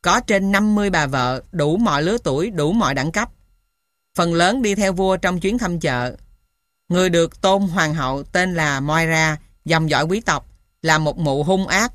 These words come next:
trạc bốn mươi tuổi. Mụ mặc áo tatan màu sắc rực rỡ. Một chiếc váy cẩn ngọc vàng ở bất cứ chỗ nào có thể lách vào được. Tóc mụ búi thành tầng, đóng khuy, lấy cái đẩu, trông rất quái dị.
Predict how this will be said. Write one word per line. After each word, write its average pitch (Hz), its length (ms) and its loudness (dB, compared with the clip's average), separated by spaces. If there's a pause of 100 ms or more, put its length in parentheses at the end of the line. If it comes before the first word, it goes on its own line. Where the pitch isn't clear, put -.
trạc 143 220 -2
bốn 180 220 0
mươi 190 140 -2
tuổi. 156 360 -2 (720)
Mụ 165 200 2
mặc 160 260 -2
áo 185 200 0
tatan 185 480 -2
màu 156 160 -2
sắc 233 220 -4 (480)
rực 151 240 -2
rỡ. 139 400 -2 (1300)
Một 170 240 -2
chiếc 220 160 -6
váy 196 240 0
cẩn 180 280 -2
ngọc 175 200 -4
vàng 151 260 0
ở 147 180 -4
bất 220 220 -4
cứ 254 180 -2
chỗ 190 120 -4
nào 160 220 -2
có 180 140 -6
thể 143 260 -4
lách 226 260 -4
vào 143 140 -2
được. 127 240 -4 (1000)
Tóc 226 240 2
mụ 143 220 2
búi 175 220 2
thành 170 200 -4
tầng, 139 300 0 (220)
đóng 180 200 0
khuy, 185 340 0 (680)
lấy 220 400 0
cái 233 120 -2
đẩu, 180 360 -2 (360)
trông 175 240 2
rất 208 180 -4
quái 208 260 0
dị. 127 240 -2